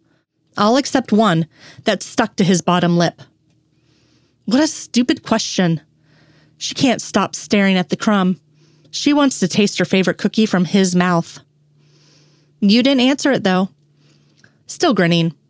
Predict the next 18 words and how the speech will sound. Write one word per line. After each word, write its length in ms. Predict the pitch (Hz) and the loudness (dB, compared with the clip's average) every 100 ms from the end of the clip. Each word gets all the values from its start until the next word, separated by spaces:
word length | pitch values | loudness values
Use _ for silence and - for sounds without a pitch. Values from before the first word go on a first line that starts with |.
| - | -6
proud 240 | 226 185 | 0 2
of 80 | 180 | 2
himself. 540 | 175 175 185 165 165 - _ _ - - | 2 0 0 0 -2 -10 _ _ -20 -20
Still 420 | - - 254 262 269 | -16 -4 0 2 0
sporting 460 | - 190 202 214 | -2 0 2 2
that 160 | 202 - | 0 -2
crumb. 380 | 214 180 170 156 _ _ _ _ _ _ _ _ _ | 0 0 0 -4 _ _ _ _ _ _ _ _ _
She 200 | - 302 | -6 -2
just 200 | 285 294 | 0 0
has 320 | 190 196 - - | -2 -4 -4 -4
to. 280 | 180 170 - _ _ _ | -2 -4 -6 _ _ _
She 200 | - - | -6 0
reaches 340 | 233 233 220 190 | 2 2 2 2
out 260 | 190 196 | 2 0
and 140 | - 180 | -2 0
touches 380 | 202 202 190 - | 0 0 0 2
his 200 | 190 175 | 0 2
lip. 300 | 175 - | 0 -2